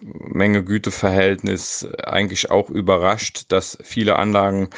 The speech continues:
äh, den sehr, sehr trockenen Sommer noch so überstanden haben. Wir haben auch vor allen Dingen bei den Jungfeldern wieder mit Tropfleitungen dagegen gehalten und die Qualität sehr gut erhalten können.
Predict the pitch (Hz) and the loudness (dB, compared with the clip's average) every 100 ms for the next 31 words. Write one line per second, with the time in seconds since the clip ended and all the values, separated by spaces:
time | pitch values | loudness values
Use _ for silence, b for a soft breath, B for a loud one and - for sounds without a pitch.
0 | B B B B - 95 90 92 90 107 | B B B B 2 2 4 0 2 2
1 | 98 101 - 107 - 104 90 101 101 98 | 2 0 0 -2 0 0 2 4 4 2
2 | 90 110 110 98 - 120 135 127 117 113 | 0 0 4 2 4 0 0 -2 2 4
3 | 113 117 117 b b - 95 95 95 87 | 4 0 -2 b b -4 0 0 2 2
4 | 95 - - 87 98 90 90 95 110 - | 0 0 0 0 0 0 -2 0 -2 0
5 | 113 101 95 95 95 92 - - - 104 | 2 2 0 0 0 -2 -2 -4 -2 4
6 | 101 98 92 92 90 104 131 110 104 104 | 4 4 0 0 0 0 0 0 2 2
7 | 101 95 92 90 - 87 - 104 95 - | 2 0 -2 -2 -2 -2 -2 -4 -2 2
8 | 104 92 90 90 98 117 123 117 117 113 | 2 2 0 0 0 0 -2 0 2 4
9 | 117 | 0